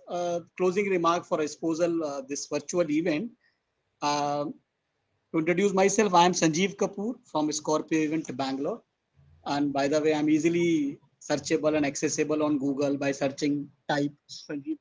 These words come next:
Kapoor from Scorpio Event, and always available to help and support event industry and event managers, not in India, entire world.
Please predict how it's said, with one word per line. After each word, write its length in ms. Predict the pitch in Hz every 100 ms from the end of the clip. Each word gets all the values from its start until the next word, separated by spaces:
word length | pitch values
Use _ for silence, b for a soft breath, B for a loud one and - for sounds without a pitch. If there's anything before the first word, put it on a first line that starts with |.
| _ _ -
Kapoor 140 | 143
from 200 | - 143
Scorpio 480 | 139 - 139 139 151
Event, 220 | 135 220 - _ _ _ -
and 100 | 247
always 460 | 220 247 262 294 240
available 600 | 196 185 196 208 190 120 - -
to 120 | 185
help 380 | 175 151 226 233 - _ _ _ _
and 180 | 165 196
support 480 | - 196 214 226 226
event 320 | 190 185 214
industry 560 | 156 156 165 - 214 -
and 220 | 175 233
event 280 | 180 170 185
managers, 600 | 151 143 131 135 - - _ _ _ _ -
not 200 | 180 208
in 120 | 190
India, 380 | 190 196 226 -
entire 360 | 156 147 151 135
world. 220 | 131 -